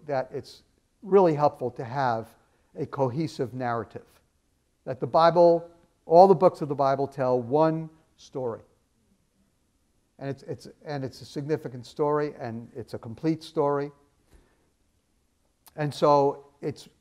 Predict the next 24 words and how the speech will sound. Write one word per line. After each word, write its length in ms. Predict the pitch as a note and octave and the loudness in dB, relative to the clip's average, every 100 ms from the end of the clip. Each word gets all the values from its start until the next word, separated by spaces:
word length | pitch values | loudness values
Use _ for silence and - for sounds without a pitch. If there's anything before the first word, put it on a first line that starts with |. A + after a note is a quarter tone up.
| _ | _
good 260 | F3 G#3+ F#3 | 12 12 12
when 160 | E3+ C#3+ | 6 2
you 100 | C3+ | 0
know 160 | C3 | -2
the 100 | A#2+ | -2
story 440 | - - B2+ B2+ B2 | -8 -4 -2 -2 -6
so 160 | - | -8
that 200 | B2+ B2+ | -6 -6
you 100 | D3+ | -6
can 380 | C3 C#3 B2 A#2+ - | -10 -12 -12 -14 -10
fit 180 | D#3 - | -10 -6
things 320 | C#3+ C3+ A#2+ | -6 -4 -4
in. 220 | B2+ G#2 - _ _ _ | -6 -6 -16 _ _ _
But 100 | E3 | 0
there 120 | E3+ D#3+ | 4 4
are 80 | |
two 240 | D#3 G#3+ A3+ | 4 0 -2
competing 500 | G#3+ D#3+ F#3 E3 D#3+ | -4 -4 -4 -4 -4
narratives 540 | F3 G3+ - A#2 G2+ | -6 -8 -10 -12 -8
out 200 | A2+ G#2 | -8 -8
there 140 | G#2+ G#2 | -12 -12
now. 240 | F#2+ D#2 _ _ _ _ _ _ _ _ _ _ _ | -16 -20 _ _ _ _ _ _ _ _ _ _ _
One 240 | D3 F3+ G3 | 0 0 2
narrative 600 | E3 D#3+ E3 F3 F3+ | 2 2 0 -4 -6